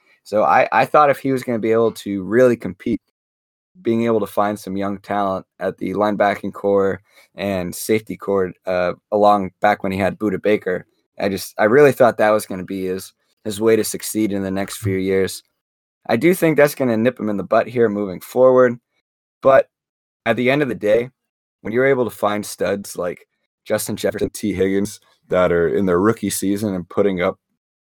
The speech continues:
top numbers, s-, specifically Justin Jefferson, you definitely have a shot so for Dan, this is definitely better than anticipated, I think, for, for my expectations and probably for his as well. We will,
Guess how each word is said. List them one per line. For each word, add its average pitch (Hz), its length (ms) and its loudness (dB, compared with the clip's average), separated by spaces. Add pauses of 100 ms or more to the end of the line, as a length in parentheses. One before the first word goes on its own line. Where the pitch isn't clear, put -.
(320)
top - 360 2
numbers, 104 560 2 (180)
s-, - 140 -16 (180)
specifically 98 720 -4
Justin 101 380 -4
Jefferson, 110 640 -6 (460)
you 123 120 2
definitely 147 380 2
have 120 160 2
a 95 60 0
shot 104 460 0 (480)
so 95 420 -4
for - 140 -6
Dan, 156 480 4 (520)
this 143 200 -4
is 131 100 -8
definitely 131 360 0
better 110 320 2
than 104 160 -2
anticipated, 107 720 -4
I 95 120 -2
think, 101 340 -10
for, 90 440 -6
for 98 140 -4
my 107 280 2
expectations 101 840 -6 (120)
and 87 140 -8
probably 113 320 2
for - 160 -4
his 101 220 -2
as - 160 -10
well. 117 360 0 (180)
We 117 200 0
will, 113 560 0